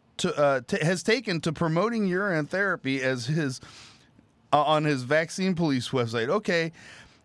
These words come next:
uh, I know to a lot of you this sounds crazy, guys. God's given us everything we need," said Key, who claims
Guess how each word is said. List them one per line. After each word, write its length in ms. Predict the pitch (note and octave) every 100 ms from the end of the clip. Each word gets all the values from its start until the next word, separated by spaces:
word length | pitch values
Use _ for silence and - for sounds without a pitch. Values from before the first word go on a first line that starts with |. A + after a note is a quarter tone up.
| _
uh, 320 | - D3 C#3+ C#3
I 180 | D#3 E3+
know 520 | G3 A3 G#3 G3 D3+
to 160 | - F#3
a 20 |
lot 240 | E3+ F#3+ G#3+
of 80 | E3
you 100 | C#3+
this 160 | C#3
sounds 300 | - E3 C#3+
crazy, 400 | - A#3 B3+ F#3+
guys. 580 | C#3 C3+ A#2+ A#2+ B2 - - - _ -
God's 340 | G3 B3+ A3
given 240 | F#3 G3+
us 160 | G#3+ F#3+
everything 500 | D#3 F3+ F#3+ F#3 F#3+
we 140 | F#3
need," 320 | F#3 A3 G#3 B2
said 280 | - A#2+ G2
Key, 280 | C#3+ A#2 A#2+
who 140 | A#2+
claims 500 | - C#3 A#2 A2+ -